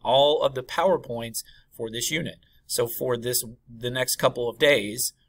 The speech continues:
we're going to use this reconstruction PowerPoint. So if you want to find the notes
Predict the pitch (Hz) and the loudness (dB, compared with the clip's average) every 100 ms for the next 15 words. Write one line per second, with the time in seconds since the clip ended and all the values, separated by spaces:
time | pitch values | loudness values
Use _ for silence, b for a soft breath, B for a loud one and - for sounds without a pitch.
0 | _ 131 131 127 139 147 160 135 131 - | _ -8 -6 -4 -4 -4 -6 -8 -8 -6
1 | 123 - 107 135 151 151 143 - 156 - | -4 -4 -6 -8 -8 -6 -4 0 0 0
2 | - 127 127 127 - 131 120 - 120 87 | -2 -6 -8 -4 2 4 4 2 -10 -10
3 | - - 110 107 107 B B - 104 107 | -10 -8 -8 -10 -14 B B -10 -10 -8
4 | 139 143 143 139 123 - 135 127 120 123 | -6 -4 -4 -4 -4 -2 -2 -2 -4 -2
5 | 139 - - | -2 -2 -2